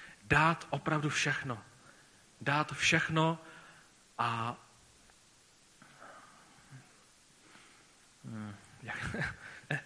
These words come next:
napadly ty slova, se omlouvám, ale věřím, že, že mi, že mi rozumíte, a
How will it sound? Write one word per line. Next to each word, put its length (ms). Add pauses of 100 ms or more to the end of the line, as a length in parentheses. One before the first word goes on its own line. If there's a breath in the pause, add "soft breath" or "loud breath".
napadly 300
ty 120
slova, 340
se 140
omlouvám, 500
ale 180 (120)
věřím, 280
že, 220 (440 loud breath)
že 140
mi, 360
že 140
mi 280
rozumíte, 640
a 180